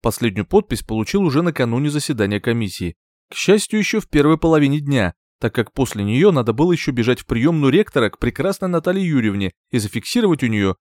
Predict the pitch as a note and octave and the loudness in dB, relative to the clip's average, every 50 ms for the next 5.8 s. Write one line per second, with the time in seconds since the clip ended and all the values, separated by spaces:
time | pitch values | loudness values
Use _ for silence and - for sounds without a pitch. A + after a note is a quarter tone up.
0 | _ _ - - - - - A#2+ A2 G#2+ F#2 - - - F3+ G3 - - E3 C3+ | _ _ -8 -4 -4 0 0 0 0 0 -4 -4 -4 -2 -2 0 0 -2 -4 -4
1 | - - C#3+ C3+ B2 B2 - B2+ A#2+ A#2 A2 - G#2 F#2+ - A2+ G#2 G#2 - F#3+ | -2 0 0 0 0 0 0 0 -2 -2 -4 -4 -6 -6 -4 -4 0 2 2 2
2 | G3+ G3+ _ _ _ _ - - A3+ G3+ F#3 F#3 D#3 - - - D3 - D3+ C#3+ | 2 0 _ _ _ _ -6 -4 -2 0 0 0 0 0 -4 -8 -4 -4 -2 -2
3 | C#3+ C3+ - - F#2 E2+ - _ _ _ _ _ _ _ _ _ _ _ _ _ | -2 -2 0 -2 -2 -2 -4 _ _ _ _ _ _ _ _ _ _ _ _ _
4 | _ - A#2+ G#2 G2 A2 G#2 G#2 - B2+ A#2+ A2+ A#2 G#2 G2 - - A2+ G#2+ A2 | _ -6 -4 0 2 2 2 2 0 -2 -2 0 0 -2 -2 -4 -4 -4 -4 -2
5 | A2 G#2 - G2+ - - G2+ G#2+ B2 G3 A3 E3+ A#2+ G2+ F#2 E2+ | -2 -2 -4 -4 -6 -4 -6 -4 -2 0 0 0 2 0 0 -2